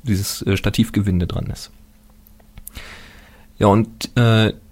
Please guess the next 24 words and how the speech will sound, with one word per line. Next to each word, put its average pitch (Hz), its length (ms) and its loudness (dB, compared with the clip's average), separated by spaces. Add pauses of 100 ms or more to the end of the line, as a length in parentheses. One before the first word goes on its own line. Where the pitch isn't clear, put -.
(100)
die 104 800 4
Verriegelungssysteme 143 960 4
sind 131 340 -2
auch - 220 4
noch 147 120 4
unterschiedlich, 101 640 2
also 101 220 0
wie 120 160 2
wird 120 140 -2
das 101 120 0
Ganze 90 280 -2
festgemacht? - 920 -8 (920)
Ja, 78 100 -4
und 92 160 -2
da 98 80 0
kommen 120 220 0
wir 123 80 2
zu 120 120 -2
den 117 200 2
verschiedenen 107 500 0
Platten 165 460 2 (480)
und 107 180 -2
Möglichkeiten. 156 1000 2
Ähm, 117 440 2